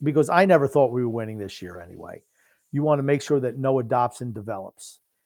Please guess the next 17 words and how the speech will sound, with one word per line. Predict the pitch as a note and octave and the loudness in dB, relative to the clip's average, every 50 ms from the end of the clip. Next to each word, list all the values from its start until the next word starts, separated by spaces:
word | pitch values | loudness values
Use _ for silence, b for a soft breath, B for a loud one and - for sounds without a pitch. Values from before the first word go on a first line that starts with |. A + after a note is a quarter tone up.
| _ _ - | _ _ -10
Is | C3 A2+ G#2 | -10 -8 -8
Gustafsson | G2+ G2+ C3+ C#3+ C#3 - - C#3+ - - D#3 D3+ D3 | -2 0 0 0 0 -2 -6 -8 -4 -4 -4 -2 -2
gonna | C#3+ C3 B2+ | -2 -2 -2
help | G#2 C3+ C3+ C3+ - - | 0 2 2 0 0 -2
him | C#3 C3 A#2+ | -6 -4 -4
develop | B2 G#2+ B2 B2 B2+ B2+ B2 - | -4 -2 2 2 2 2 0 -2
as | C3 A#2 G#2 | -6 -8 -6
an | B2+ | -2
overall | B2+ C3 B2 A#2 C3 B2+ B2+ A2+ | -2 -2 0 2 2 2 2 2
player, | - - C3 B2 B2+ B2 B2 | 2 0 2 2 2 2 0
or | - - A2+ A2 G#2+ | -2 -4 -6 -6 -8
is | G#2 - | -8 -12
Chara | - - - B2+ B2 A#2 A#2 G#2+ | -12 -6 -4 -2 -2 -2 -4 -6
gonna | G#2 A2 G#2+ | -8 -10 -10
be | G2 G#2 F#2+ | -12 -12 -12
more | G2 F#2+ G2 G2 | -12 -12 -12 -10
helpful? | G2 F#2 E2+ - _ - - | -12 -12 -14 -16 _ -20 -20